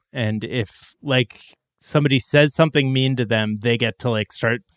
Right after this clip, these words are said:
uh, shooting at them with, uh,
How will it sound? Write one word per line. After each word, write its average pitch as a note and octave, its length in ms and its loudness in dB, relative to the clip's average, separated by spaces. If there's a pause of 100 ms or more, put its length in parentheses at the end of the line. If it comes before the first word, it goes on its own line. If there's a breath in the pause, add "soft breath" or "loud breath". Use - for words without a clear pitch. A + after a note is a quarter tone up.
(360)
uh, A#2 280 2
shooting C#3 580 4
at A2 140 -2
them A#2 320 2
with, G#2+ 440 -4 (120)
uh, G#2+ 320 -6